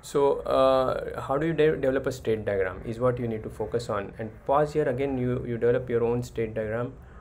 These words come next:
Uh, the, the sta-, table of the, we have already developed the state diagram. You, uh, develop a table around it,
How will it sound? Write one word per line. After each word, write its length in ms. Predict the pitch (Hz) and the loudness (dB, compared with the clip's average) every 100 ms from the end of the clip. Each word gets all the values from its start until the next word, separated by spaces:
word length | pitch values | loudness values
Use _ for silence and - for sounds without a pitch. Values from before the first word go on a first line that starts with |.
| - | -10
Uh, 360 | - 113 110 113 | -2 0 0 -2
the, 260 | 110 110 107 | 0 0 2
the 100 | 110 | -2
sta-, 340 | - - 113 | -6 -4 -4
table 320 | 98 113 120 | -2 -2 2
of 120 | 120 110 | 0 0
the, 200 | 110 117 113 107 | -2 -4 -8 -2
we 60 | |
have 140 | 110 113 | 2 2
already 260 | 110 127 | 2 0
developed 300 | 120 113 110 | 2 0 0
the 40 | 110 | -4
state 240 | - 101 | -6 -6
diagram. 380 | 98 107 143 147 - 110 | -4 -2 -4 -6 -8 -6
You, 360 | 110 110 113 117 - - - | -4 -4 -4 -6 -14 -16 -6
uh, 340 | - 110 110 107 | 0 2 2 0
develop 340 | 107 120 139 | 4 4 4
a 60 | 131 | 0
table 500 | 123 123 147 127 101 - - | 0 2 4 2 -2 -10 -10
around 360 | 107 104 101 95 | -6 -4 -4 -6
it, 140 | - | -12